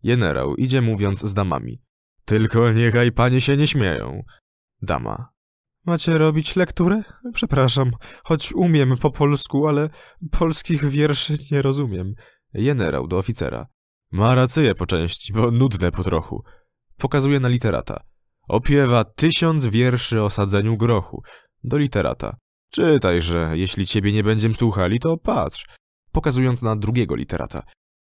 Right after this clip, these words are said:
Ten sam gazeciarz swe rymy wypali. Śliczna byłaby wszystkim słuchaczom przysługa. Patrz, jak się on zaprasza, jak śmieje się, mruga. I usta jak otworzył, jak zdechłą ostrygę. I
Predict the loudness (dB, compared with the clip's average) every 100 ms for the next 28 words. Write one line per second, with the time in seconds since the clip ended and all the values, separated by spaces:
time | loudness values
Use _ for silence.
0 | -2 2 4 4 2 2 2 2 0 0
1 | 0 2 0 0 -2 -2 -2 0 0 2
2 | 0 0 -2 -4 -4 -4 -6 -6 -10 -14
3 | -20 -20 _ -6 -4 -2 -2 0 2 2
4 | 2 2 0 0 -2 -2 -2 0 0 -2
5 | -2 -4 -4 -6 -6 -6 -6 -6 -8 -10
6 | -20 _ 0 0 0 -2 -4 -4 -4 -2
7 | -2 -2 2 2 2 0 0 0 2 2
8 | 0 -2 -2 0 2 4 4 2 -4 -8
9 | -14 -10 -8 -4 -2 -2 -4 -8 -6 -6
10 | -6 -10 -12 -14 -16 -12 -10 -10 -10 -4
11 | -2 0 0 0 0 -2 0 -2 0 0
12 | 0 2 -2 -4 -6 -6 -6